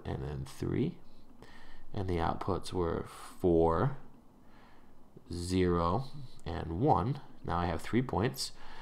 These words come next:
For a polynomial of degree n, you need n plus one point. So if it's x squared, or if it's a parabola, you need three points. If it's the cubic function, you need four points, so on and so forth.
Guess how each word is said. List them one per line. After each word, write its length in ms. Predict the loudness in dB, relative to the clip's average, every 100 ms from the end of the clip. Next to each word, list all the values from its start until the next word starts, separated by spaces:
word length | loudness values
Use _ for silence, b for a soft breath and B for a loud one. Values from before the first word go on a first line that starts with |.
| B
For 140 | 4 4
a 40 |
polynomial 520 | 8 10 12 12 12
of 80 | 10
degree 280 | 10 8 6
n, 380 | 6 4 2 -2 -2
you 140 | -2
need 180 | 0 2
n 200 | 0 0
plus 200 | 0 0
one 160 | 0 0
point. 300 | 0 0 0
So 100 | 0
if 100 | 0
it's 320 | -2 -4 -4 -4 -2 -2 -4 -6 -6
x 180 | -2
squared, 520 | -2 2 2 2 2 0 -4 B B B -4
or 80 |
if 60 | -4
it's 60 | -4
a 40 |
parabola, 560 | 0 4 6 6 4 4
you 100 | 2
need 140 | 0
three 160 | 4 4
points. 320 | 4 2 0
If 100 | -2
it's 80 | -2
the 200 | -2 -2 0
cubic 300 | 4 4 6
function, 300 | 4 2 0
you 80 | -2
need 60 |
four 200 | 4 4
points, 320 | 6 0 0
so 100 | 2
on 120 | 2 2
and 80 | 2
so 100 | 2
forth. 280 | 2 2